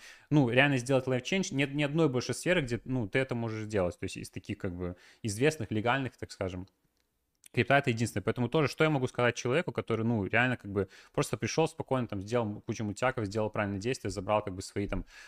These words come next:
э, пятьсот, э, м, тысяч, там, миллион долларов, ну, типа, ну, то есть я же ему не скажу, что, типа, ты неэтично поступил. Он скажет: «А мне было нечего есть, типа, я хотел, типа, поменять свою жизнь». Он, ну, и в противовес этому сложно что-то сказать. Но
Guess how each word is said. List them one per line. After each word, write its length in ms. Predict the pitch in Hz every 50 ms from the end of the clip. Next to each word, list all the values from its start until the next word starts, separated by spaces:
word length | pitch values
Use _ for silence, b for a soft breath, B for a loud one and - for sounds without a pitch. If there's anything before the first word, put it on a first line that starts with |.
| B B
э, 200 | 104 98 92 95 95
пятьсот, 440 | - - - - 123 113 104 - -
э, 20 | 98
м, 640 | 92 92 95 95 113 113 107 107 - 117 113 - 120
тысяч, 300 | - 127 127 - 104 - -
там, 120 | 101 98
миллион 300 | 98 101 107 107 104 101
долларов, 360 | 95 117 143 151 147 120 107 -
ну, 80 | - 101
типа, 380 | - - 101 - 101 95 92 B B B B B B B B B B B B B B B B B B _ _ _ _ _ _ _
ну, 280 | - - - 131 135 147
то 100 | 135 -
есть 120 | 113 - -
я 80 | 135
же 100 | 135 -
ему 100 | 139 143
не 60 | 143 139
скажу, 240 | - - 151 190
что, 140 | 202 - 147
типа, 180 | 127 - 135 117
ты 100 | - 139
неэтично 400 | 135 135 131 - 143 131 - 123
поступил. 300 | 117 123 - - - 117
Он 60 | 107
скажет: 260 | - - 123 104 - -
«А 40 |
мне 120 | 110 123 143
было 140 | 139 147 143
нечего 300 | 135 143 143 - - 135
есть, 280 | 127 120 151 208 - -
типа, 180 | - 120 - 113
я 140 | 107 123
хотел, 300 | 127 - 131 - - 131
типа, 180 | 123 - 127 113
поменять 300 | - 123 120 127 131 -
свою 200 | - - 123 117
жизнь». 220 | 110 123 165 185 156
Он, 200 | 120 117 117 113
ну, 180 | 113 117 104 92
и 120 | 92 95 92
в 80 | - -
противовес 380 | 123 110 - 123 127 143 -
этому 220 | 139 123 - 123 -
сложно 260 | - 127 113 101 95
что-то 240 | - - 90 - 95
сказать. 400 | - - - 92 98 90 87 -
Но 340 | 123 135 143 139 120 101